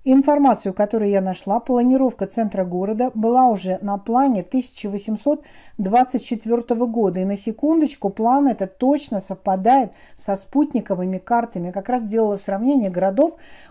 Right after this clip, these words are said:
у которых древние, как бы старые карты, идеально совпадают с современными спутниковыми картами. Дороги м-, м-, проложены таким образом,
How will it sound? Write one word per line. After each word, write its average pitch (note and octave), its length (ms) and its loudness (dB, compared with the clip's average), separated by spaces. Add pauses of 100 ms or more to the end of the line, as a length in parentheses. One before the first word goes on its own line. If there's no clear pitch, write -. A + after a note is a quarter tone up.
у G3 80 -8
которых G#3+ 580 -2
древние, F#3+ 580 -2
как F3 180 -8
бы F#3 80 -4
старые F#3 540 -2
карты, A#3 560 0 (400)
идеально A#3+ 720 4
совпадают B3 640 0
с - 40 -16
современными B3 960 2
спутниковыми A#3 1000 -2 (360)
картами. G#3 520 2
Дороги F#3+ 720 2
м-, G3+ 160 -4
м-, G#3 560 -8 (220)
проложены G#3+ 640 0
таким D#4+ 400 -4
образом, F#3 500 0